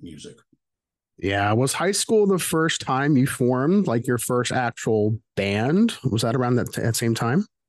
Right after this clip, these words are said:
Speaker 1: So I didn't form my own band, but I, I
Speaker 2: Mm-hmm.
Speaker 1: got into a, a, I guess we, we called them garage bands, um, <clears throat> you know, and, and they were bands that just played dance music, rock and roll of the day, you know? And so, uh,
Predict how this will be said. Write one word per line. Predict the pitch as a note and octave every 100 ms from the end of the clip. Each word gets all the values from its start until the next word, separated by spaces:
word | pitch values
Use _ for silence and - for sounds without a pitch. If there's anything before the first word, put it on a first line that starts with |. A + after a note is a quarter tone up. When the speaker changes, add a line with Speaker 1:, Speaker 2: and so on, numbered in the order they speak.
| _ _
Speaker 1:
So | - C#3+
I | D#3
didn't | F3
form | C#3 E3+ C#3
my | A#2 A2+
own | C3+ D#3+ B2+
band, | E2+ E2 F2
but | E2+ G#2
I, |
I | G2+ G#2+
Speaker 2:
Mm-hmm. | - G2+
Speaker 1:
got | A2 A2+
into | A2 - G#2+ G2 F2+ F2 - _
a, | G2+
a, | F2 D#2 - _ _ _
I | D#2+
guess | D2 C#2 - -
we, | F#2 - -
we | F#2+
called | F2 F2+ D#2+
them | E2+
garage | E2 D#2 D#2+ D#2+ -
bands, | D#2+ E2 D2+ D#2+ -
um, | F2+ E2+ D#2+ -
<clears throat> | D#2 -
you | -
know, | F2+ F2+
and, | F#2
and | F#2 G2+
they | F#2+
were | F2+
bands | G2 F#2 F2+
that | E2+
just | E2
played | - F2+ F2 D#2+ _ _ _ _ -
dance | - G2+ G2 -
music, | F#2+ - -
rock | F2+ E2
and | F2+
roll | F#2 F2 E2
of | E2+
the | D2+
day, | C#2+ D#2 D2+ - -
you | F2
know? | D#2+ D#2+ -
And | F2 D#2+
so, | - F2+ E2+ D#2+
uh, | D#2